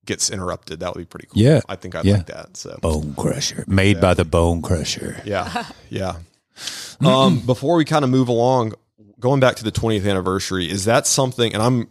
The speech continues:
Speaker 1: asking 'cause I'm just curious too, is that something that is open to the public to start with? Can you, like, buy tickets for it? Or is it, uh,
Speaker 2: Yeah, it's
Speaker 1: something that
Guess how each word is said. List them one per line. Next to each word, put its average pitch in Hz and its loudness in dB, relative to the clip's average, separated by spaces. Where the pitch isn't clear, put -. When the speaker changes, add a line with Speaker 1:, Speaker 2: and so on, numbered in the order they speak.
Speaker 1:
asking 98 -2
'cause 90 -8
I'm 87 -4
just 82 -4
curious 90 -6
too, 90 -2
is 87 -4
that 110 2
something 113 -2
that 95 2
is 90 -2
open 104 -2
to 95 -4
the 92 0
public 98 -2
to 90 -8
start 95 -2
with? 107 -2
Can 101 -10
you, 95 -2
like, 87 -2
buy 87 -4
tickets - -6
for 131 -2
it? 123 -6
Or 101 0
is 92 -4
it, 90 -4
uh, 92 -2
Speaker 2:
Yeah, 101 4
it's 92 0
Speaker 1:
something 92 -4
that 85 -12